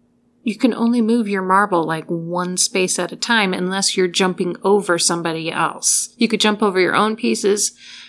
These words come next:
and you can jump over other people's pieces, and as long as there's a clear path, you can just keep jumping.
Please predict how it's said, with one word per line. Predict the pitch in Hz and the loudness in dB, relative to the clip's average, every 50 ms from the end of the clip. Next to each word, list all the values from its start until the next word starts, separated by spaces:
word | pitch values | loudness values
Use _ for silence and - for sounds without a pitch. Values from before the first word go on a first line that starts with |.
| - - | -12 -4
and | - 196 196 | 0 0 0
you | 185 | 2
can | - 196 190 | 0 0 0
jump | 180 185 185 185 | 0 0 0 2
over | 190 185 170 175 - - | 0 0 0 0 -2 -2
other | 202 208 226 233 | -2 -2 -2 -2
people's | 233 - 180 - 175 170 - | -2 -2 -4 -2 -2 -4 -4
pieces, | - - 180 175 170 - 170 180 185 | -2 0 -2 0 0 -2 -2 -2 -4
and | - - 190 185 | -4 -4 -4 -2
as | 185 180 175 - - | -2 -2 -2 -2 0
long | 180 180 180 190 202 214 | 0 2 2 2 2 0
as | 208 196 185 180 190 190 | 0 0 0 0 0 2
there's | - 185 180 180 175 - - _ _ - | 4 4 4 4 2 -2 -4 _ _ -18
a | 185 | -16
clear | - - - - 208 196 190 180 | -10 -8 -2 0 0 2 0 0
path, | - - - 175 160 156 185 202 - - 196 | -2 0 2 2 4 4 2 2 0 -6 -4
you | 214 | 0
can | 214 247 196 | 2 2 2
just | 170 170 - - | 2 0 0 0
keep | - 196 180 - - | -2 -4 -4 -2 -2
jumping. | - 175 165 170 165 - 156 139 127 | -4 -2 -2 -4 -4 -6 -8 -10 -10